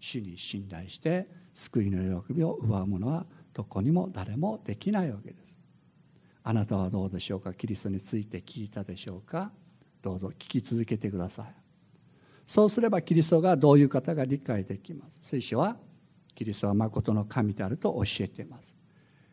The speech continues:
神は目に見ることのできない方です。しかし、見えない神が人となって来られました。この方がイエス様です。イエス様は私たちの罪のために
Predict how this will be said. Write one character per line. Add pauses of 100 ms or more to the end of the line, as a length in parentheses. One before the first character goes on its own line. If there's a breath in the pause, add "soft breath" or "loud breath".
(120 soft breath)
神
は
目
に
見
る
こ
と
の
で
き
な
い
方
で
す。
し
か
し、 (100)
見
え
な
い
神
が
人
と
な
っ
て
来
ら
れ
ま
し
た。
こ
の
方
が (500 soft breath)
イ
エ
ス
様
で
す。
イ
エ
ス
様
は
私
た
ち
の
罪
の
た
め
に